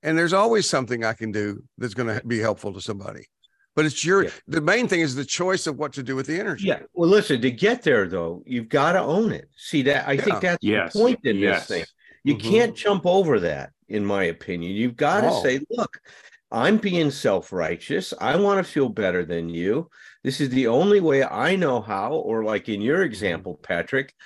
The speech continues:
Speaker 2: on how to not feel powerless or how not to feel
Speaker 1: Mm-hmm.
Speaker 2: helpless in the light of
Speaker 1: Mm-hmm.
Speaker 2: all this other stuff.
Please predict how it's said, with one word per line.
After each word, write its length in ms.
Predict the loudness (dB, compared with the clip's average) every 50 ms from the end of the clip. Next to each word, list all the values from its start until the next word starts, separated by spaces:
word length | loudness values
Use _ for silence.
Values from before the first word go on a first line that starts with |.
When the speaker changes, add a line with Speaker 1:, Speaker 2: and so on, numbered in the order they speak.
| -14 _
Speaker 2:
on 140 | -2 -2 0
how 280 | 0 2 2 2 2 2
to 200 | 0 -2 -2 0
not 320 | 0 0 0 0 -2 -6
feel 560 | -6 -4 0 2 2 2 2 2 0 -4 _ _ _ _ _ _ _ -4
powerless 600 | -2 0 0 0 0 -2 -4 -6 -8 -10 -16 -14
or 100 | -10 -6
how 220 | -2 0 2 2 2
not 260 | 0 0 -2 -2 -4
to 80 | -6 -6
feel 220 | -4 -2 -2 -2
Speaker 1:
Mm-hmm. 80 | 0 0
Speaker 2:
helpless 460 | 0 0 0 -2 -2 -6 -6 -4 -4
in 100 | -6 -2
the 80 | -2 0
light 240 | 0 2 2 2 0
of 80 | 0
Speaker 1:
Mm-hmm. 80 | 0 0
Speaker 2:
all 160 | 0 0 0
this 180 | -2 -4 -4 -2
other 240 | -2 0 0 0 -2
stuff. 260 | -2 -4 -6 -6 -6